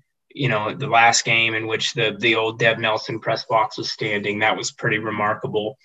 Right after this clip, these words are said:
Um, and then, you know, I think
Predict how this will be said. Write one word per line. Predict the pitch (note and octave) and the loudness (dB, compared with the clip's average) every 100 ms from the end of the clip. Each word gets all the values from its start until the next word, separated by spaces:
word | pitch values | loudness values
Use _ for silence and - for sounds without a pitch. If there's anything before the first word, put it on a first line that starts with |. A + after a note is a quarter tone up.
| - - - - | -16 -16 -14 -2
Um, | G#2+ G#2+ G#2 G#2 G#2 G#2 C3+ _ _ - - | 2 6 6 4 2 0 -6 _ _ -8 0
and | C3 | 2
then, | A#2+ A#2 A#2 | 4 2 4
you | B2 | 2
know, | A2 | 4
I | G2+ | 2
think | G2+ A#2+ | 2 -2